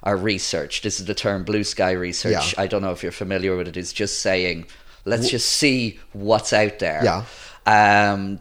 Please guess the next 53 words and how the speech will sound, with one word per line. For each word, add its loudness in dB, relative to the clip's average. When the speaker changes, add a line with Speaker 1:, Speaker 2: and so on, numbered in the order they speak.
Speaker 1:
that 2
you 0
don't, 2
uh, 4
you're, 0
you, -6
it, -10
people -4
find 0
it -8
very 0
hard -2
to -14
get -6
funding -8
for -14
that. -4
Speaker 2:
But, 2
but 2
speaking 4
as 2
a -2
civilian, -2
Speaker 1:
Yeah. -2
Speaker 2:
I 8
think -2
that -4
that's 0
the -6
kind 0
of -6
science 0
that 0
I 4
would -2
love 2
to -8
see -2
science, 0
scientists -4
doing. 2
Speaker 1:
Yeah. 4
Speaker 2:
I 0
mean, 6
I, 4
I, 6
I 4
agree 4
it's 0
a, -2
a -4
bit 4
idealistic, -2